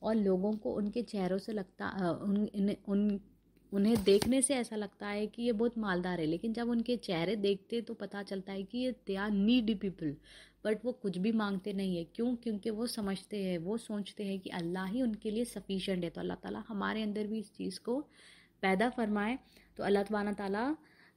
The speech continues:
कह रहे हैं इनका बहुत बड़ा अजर है और अल्लाह तबारक ताला खूब जानता है। तो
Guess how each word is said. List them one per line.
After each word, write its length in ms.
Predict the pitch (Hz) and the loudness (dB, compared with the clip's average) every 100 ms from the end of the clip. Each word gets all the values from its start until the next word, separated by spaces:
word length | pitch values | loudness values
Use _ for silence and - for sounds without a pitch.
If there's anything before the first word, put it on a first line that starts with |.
| 190 180 170 165 | 2 4 4 4
कह 160 | 208 196 | 4 6
रहे 140 | 202 | 6
हैं 100 | 240 | 4
इनका 380 | 208 196 185 208 | 4 2 2 -2
बहुत 680 | 180 175 - - 226 262 202 | -2 -4 -4 -2 0 0 -2
बड़ा 380 | 190 190 233 294 - _ _ | -2 -2 -2 -6 -10 _ _
अजर 340 | 190 175 196 202 | -4 2 2 4
है 280 | 208 233 - | 0 -2 -4
और 120 | 185 | -2
अल्लाह 180 | 185 180 | 0 -2
तबारक 360 | 180 185 180 185 | -4 -4 -2 -2
ताला 180 | 185 196 | -2 -4
खूब 440 | - - 262 214 | -6 2 2 2
जानता 400 | 208 175 156 160 | -2 -2 -2 -4
है। 280 | 156 160 151 - - - - | -4 -2 -4 -8 -20 -14 2
तो 280 | 233 233 | 2 2